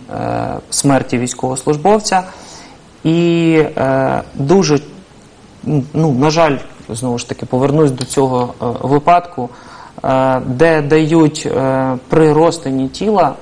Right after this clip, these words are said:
судмедексперти, е, причинно-наслідковий зв'язок, гостра серцева недостатність або ще якісь інші, і не за, при тому,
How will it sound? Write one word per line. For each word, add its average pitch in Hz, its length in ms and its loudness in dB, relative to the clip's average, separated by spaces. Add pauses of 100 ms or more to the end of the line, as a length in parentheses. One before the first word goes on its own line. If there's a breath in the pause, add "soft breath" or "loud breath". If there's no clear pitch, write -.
(800)
судмедексперти, 151 1120 0 (480 loud breath)
е, - 40 -6
причинно-наслідковий 147 1160 0
зв'язок, 143 560 0 (340 loud breath)
гостра 147 420 0
серцева 123 480 -2
недостатність 151 1000 -2
або 117 300 -4
ще 151 200 -6
якісь 160 400 -4
інші, 147 460 0
і 156 100 -2
не 175 260 2
за, 156 160 2 (500)
при 147 140 2
тому, 147 440 0